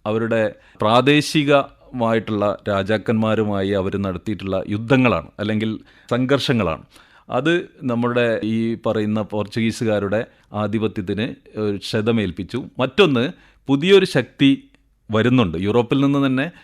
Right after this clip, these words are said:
ഈ പോർച്ചുഗീസ് ശക്തിയെ വെല്ലുവിളിക്കാൻ പാകത്തിൽ ശക്തരായിട്ടുള്ള ഡച്ചുകാർ,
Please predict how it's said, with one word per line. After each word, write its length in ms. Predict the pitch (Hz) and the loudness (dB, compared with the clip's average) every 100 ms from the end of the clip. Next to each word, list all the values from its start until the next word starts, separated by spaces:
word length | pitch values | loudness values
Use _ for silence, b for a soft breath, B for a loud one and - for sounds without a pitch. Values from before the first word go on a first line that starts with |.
| b b | b b
ഈ 120 | 113 113 113 113 | -4 -2 0 -2
പോർച്ചുഗീസ് 640 | 107 110 110 131 135 139 | -2 -4 -4 -2 0 -2
ശക്തിയെ 380 | 135 - 127 120 | -4 -4 0 0
വെല്ലുവിളിക്കാൻ 800 | 117 107 113 135 131 113 127 123 123 | 0 0 0 2 0 0 -2 0 -4
പാകത്തിൽ 520 | 113 101 107 110 123 120 | -4 -2 -2 -2 -4 -4
ശക്തരായിട്ടുള്ള 800 | 117 95 - 120 110 95 101 107 156 _ _ - | -6 -6 -4 0 0 -2 -2 -4 -4 _ _ -8
ഡച്ചുകാർ, 640 | 104 117 - 170 143 98 | 0 0 2 2 4 4